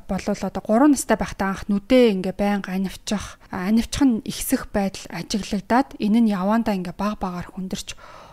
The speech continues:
өөрөө өөртөө болон бусдад гаргаж байгаа бие махбодийн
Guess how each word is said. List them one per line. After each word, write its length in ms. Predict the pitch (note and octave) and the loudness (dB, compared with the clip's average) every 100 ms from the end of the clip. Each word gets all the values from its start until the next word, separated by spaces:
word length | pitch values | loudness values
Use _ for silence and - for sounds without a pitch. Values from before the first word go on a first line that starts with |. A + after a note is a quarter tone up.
| - | 0
өөрөө 280 | A3 B3 A3 G3 | 4 6 4 2
өөртөө 200 | - G3+ | -4 -4
болон 400 | F#3+ - B3+ C#4+ | -4 -2 -2 -2
бусдад 480 | - - B3+ - - - - | -6 -4 -2 -2 -6 -18 -10
гаргаж 320 | F#3+ G3 - | -6 -6 -2
байгаа 240 | A#3 G#3+ G3+ | 0 2 0
бие 160 | - A#3 | 0 0
махбодийн 540 | G3+ - G3 - G#3 | 0 -4 -6 -2 -4